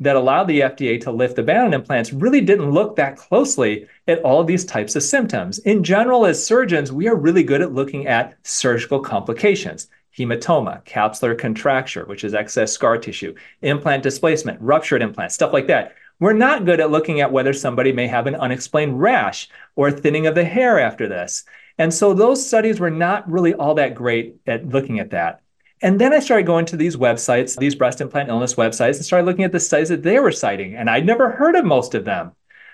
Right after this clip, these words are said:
So I started looking into them, and I'm like, "Well, these are actually in the literature of rheumatology and of internal medicine and things." And so I went public after figuring all this out and going, "Oh my gosh, like,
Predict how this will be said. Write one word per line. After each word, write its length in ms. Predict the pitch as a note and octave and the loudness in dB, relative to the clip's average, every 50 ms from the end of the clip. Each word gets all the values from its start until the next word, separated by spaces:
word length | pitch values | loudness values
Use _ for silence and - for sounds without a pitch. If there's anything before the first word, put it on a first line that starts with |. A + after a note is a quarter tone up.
| _ - | _ 0
So 120 | - G3 | 2 2
I 40 | F#3 | 2
started 220 | F#3 A3+ A3+ G#3+ | 4 2 2 4
looking 260 | A3 G#3 G#3 G#3 G3 | 2 0 0 0 0
into 180 | A#3 D4+ D#4 C4 | 2 2 2 2
them, 240 | F3+ D#3 D3+ D3+ E3+ | 2 2 2 2 0
and 80 | F3+ | -2
I'm 80 | G3 G#3 | -2 -2
like, 160 | A3 G3+ G3+ | -2 -2 0
"Well, 100 | A3 A3+ | -2 -2
these 260 | G3+ A#3 C#4+ E4 E4 | 0 0 0 0 2
are 60 | F4+ B3+ | 2 2
actually 400 | G3 F3+ F3+ - F3 D#3 E3 - | 2 2 0 -2 -6 -6 -4 -4
in 200 | E3 F3 F3+ E3+ | -4 -4 -2 0
the 200 | E3+ E3+ D#3+ D3+ | 2 2 2 2
literature 480 | D#3 F3 E3+ F#3+ F#3 F#3 - E3+ F3 | 2 0 0 -2 -4 -2 0 0 2
of 160 | F#3 E3 C#3 | 2 2 0
rheumatology 1040 | C3+ C3 C#3 C#3+ C#3+ C#3+ - - A3 B3+ C4 A#3+ F#3 B2 C3 A#2+ A2+ G#2 G2+ G2 - - _ _ _ | 0 -2 -4 -4 -4 -6 -4 -2 2 4 4 4 2 2 0 0 0 0 -2 -4 -8 -16 _ _ _
and 160 | C#3+ C#3+ D3 | -2 0 2
of 120 | D3 D3 | 2 0
internal 380 | F3+ F#3 F#3 - F#3+ F3+ E3+ E3 | 0 -2 0 0 0 2 2 4
medicine 500 | E3+ A3 C4 A#3 - - E3+ C3+ A#2+ A#2 | 4 4 4 2 2 0 0 0 0 0
and 120 | A2+ A2 | -2 -2
things." 460 | A2 C3 A#2 A2 A2 A2+ A2 - - _ _ _ _ | -2 -2 0 0 0 -2 -4 -6 -12 _ _ _ _
And 180 | - F3 F3+ | 0 0 0
so 180 | F3+ G3+ G3 G3 | 2 4 4 4
I 100 | G#3 A#3+ | 6 6
went 180 | C#4 C4 A3 - | 4 2 2 2
public 380 | - F#3 F3 E3+ E3 D#3+ D#3+ | 2 2 4 4 2 0 0
after 480 | F3+ F3+ - D3 C#3 D3 - D#3+ D3 - | -4 -4 0 0 0 0 0 -4 -4 -4
figuring 400 | - - - G3 G3+ F#3+ F3+ E3 | -6 0 2 2 2 4 4 2
all 80 | D3+ | 2
this 160 | C#3 C3 - - | 2 0 0 0
out 100 | G3 G3+ | 0 0
and 80 | E3 | 2
going, 160 | C#3+ C3+ C3 | 0 0 0
"Oh 80 | C#3+ D3+ | 0 0
my 140 | G3+ A3 E3+ | 2 0 2
gosh, 440 | C3+ D3+ E3+ G3+ F#3 A#2+ A#2 - - | 2 0 2 2 0 0 -2 -4 -6
like, 300 | A2 G#2+ A2 G#2+ - | -6 -6 -6 -8 -14